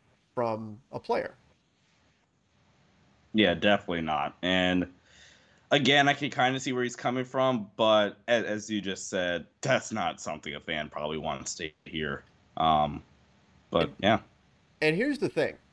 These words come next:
Speaker 1: If we look at, at basketball as a job, it, w-, he's talking about work-life balance, right? That's, that, and that's fine, right? That's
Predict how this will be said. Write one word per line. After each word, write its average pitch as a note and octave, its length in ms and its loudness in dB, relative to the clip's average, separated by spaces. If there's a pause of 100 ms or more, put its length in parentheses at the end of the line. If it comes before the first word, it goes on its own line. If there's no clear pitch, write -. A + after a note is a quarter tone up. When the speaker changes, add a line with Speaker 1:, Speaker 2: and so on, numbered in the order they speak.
(460)
Speaker 1:
If D3 140 0
we A#3+ 100 -2
look C4 220 2
at, - 160 0
at C3+ 180 0
basketball B2+ 640 -4 (200)
as B2+ 160 -2
a B2 80 -2 (120)
job, A2 420 -2 (1400)
it, D3+ 40 2
w-, F3+ 160 2
he's G3+ 220 -4
talking C#4 320 -4
about C3 240 0
work-life D3 680 -2
balance, - 600 -2
right? C#3+ 160 0
That's, B3 260 0
that, - 200 -2
and E3 100 2
that's - 180 -2
fine, G#3 420 -2 (420)
right? F3+ 180 0
That's A#3+ 200 -4